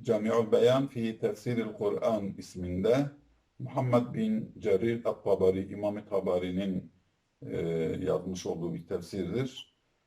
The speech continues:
E, üç yüz on Hicri yılda vefat etmiştir. E, Tefsir-ü Tabari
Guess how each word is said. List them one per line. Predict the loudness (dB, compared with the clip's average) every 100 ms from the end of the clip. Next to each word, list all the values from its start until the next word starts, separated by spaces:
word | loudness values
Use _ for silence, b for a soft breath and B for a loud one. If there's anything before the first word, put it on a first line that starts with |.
| _ -8
E, | -2 0 0 0 -4 -6 -10 -6
üç | -4 -2
yüz | -4 0
on | 0 2 0 -2
Hicri | -4 -4 -2 0 2
yılda | 0 0 4 4 4 0
vefat | -4 2 4 4
etmiştir. | -2 -4 -2 0 0 -2 -16 _ _ _ _ _ _ -10
E, | -4 0 0 0 0 0 0 -2 -4 -6 -6 -8 -10
Tefsir-ü | -2 -2 0 -2 0 0
Tabari | 4 4 6 6 6 4 2 -2